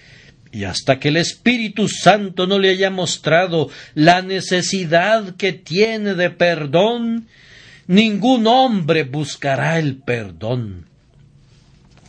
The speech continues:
Puedo predicar a Cristo para siempre,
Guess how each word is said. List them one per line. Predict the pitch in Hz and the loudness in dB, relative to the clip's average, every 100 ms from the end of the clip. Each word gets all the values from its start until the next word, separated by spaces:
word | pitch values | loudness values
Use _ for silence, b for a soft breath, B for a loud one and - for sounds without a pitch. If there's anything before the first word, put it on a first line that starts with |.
| - B B B B B B | -20 B B B B B B
Puedo | - 135 151 165 | 0 0 2 -2
predicar | 165 160 160 165 165 | -2 -2 0 0 0
a | 156 | -4
Cristo | 151 165 - - 151 139 | -8 -6 -8 -6 -4 0
para | 147 131 | 0 0
siempre, | - 127 143 143 127 113 98 87 | -2 -2 -2 -4 -6 -6 -6 -10